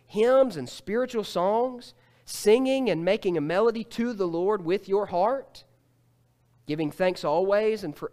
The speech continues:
everything to God the Father in the name of the Lord Jesus Christ, submitting to one another out of reverence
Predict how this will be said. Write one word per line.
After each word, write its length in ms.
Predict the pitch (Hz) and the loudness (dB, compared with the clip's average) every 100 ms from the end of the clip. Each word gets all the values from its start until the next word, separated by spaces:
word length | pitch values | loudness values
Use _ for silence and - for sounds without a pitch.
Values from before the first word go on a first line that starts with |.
| - | -8
everything 580 | 226 226 226 - 175 156 | -8 -4 -6 -2 -4 -4
to 120 | 143 | -4
God 300 | 147 175 156 | -2 0 -2
the 60 | |
Father 540 | 143 165 170 202 226 240 - - - | -6 0 0 2 0 -4 -12 -20 -4
in 100 | 160 | -2
the 80 | 160 | 2
name 240 | 185 196 | 0 0
of 60 | 165 | -2
the 60 | |
Lord 260 | 165 190 180 | 0 0 0
Jesus 400 | 160 196 180 - | -4 -4 -6 -6
Christ, 380 | 190 196 226 - | 0 0 0 -6
submitting 600 | 180 170 196 240 240 240 | -6 -2 2 2 2 -2
to 160 | 185 | -6
one 220 | 170 208 | -2 -2
another 400 | 208 196 214 220 | 0 0 0 -2
out 180 | - 208 | 0 -2
of 140 | 180 147 | -2 -2
reverence 760 | 165 220 170 185 185 - - | 0 0 0 -4 -4 -14 -16